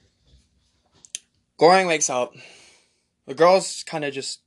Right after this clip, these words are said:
chilling there. And unfortunately, and this part really hurt my, <laughs> really hurt me, um,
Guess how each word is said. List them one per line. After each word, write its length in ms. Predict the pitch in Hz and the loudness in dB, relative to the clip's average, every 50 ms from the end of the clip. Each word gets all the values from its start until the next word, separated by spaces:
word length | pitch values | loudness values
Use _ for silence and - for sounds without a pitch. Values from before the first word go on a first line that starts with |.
| _ _ _ _ | _ _ _ _
chilling 340 | - - - 135 135 131 127 | -8 -6 -4 -4 -4 -4 -4
there. 260 | 127 127 127 120 - _ _ _ _ _ _ _ _ _ _ _ _ _ _ _ _ _ _ _ _ _ _ _ _ _ _ _ _ _ _ _ _ _ _ | -6 -6 -6 -8 -10 _ _ _ _ _ _ _ _ _ _ _ _ _ _ _ _ _ _ _ _ _ _ _ _ _ _ _ _ _ _ _ _ _ _
And 400 | 123 123 120 120 117 113 113 113 | -8 -6 -4 -4 -6 -6 -6 -6
unfortunately, 1000 | 120 117 - - 165 175 180 - - 175 156 151 131 135 139 135 135 131 131 - - - - - | -8 -8 -2 0 2 2 2 0 -2 -4 -4 -4 -4 -4 -4 -2 -2 -4 -6 -8 -14 -20 -20 -16
and 80 | 127 123 | -14 -14
this 100 | 120 - | -12 -10
part 260 | - - 127 120 - | -6 -4 -4 -4 -4
really 180 | - 123 123 127 | -4 -4 -2 -2
hurt 160 | 135 131 95 | -2 -4 -4
my, 180 | 117 120 120 - - | -4 -6 -8 -6 -8
<laughs> 100 | - 135 - - - - - _ | -8 -8 -8 -10 -18 -20 -12 _
really 180 | - 156 160 151 | 2 2 4 4
hurt 160 | 156 143 127 | 4 2 0
me, 180 | 123 117 - - - - - _ _ | -2 -8 -10 -14 -20 -20 -20 _ _
um, 460 | - 113 120 120 120 120 120 120 120 | -6 -4 -2 0 0 0 -2 -2 -6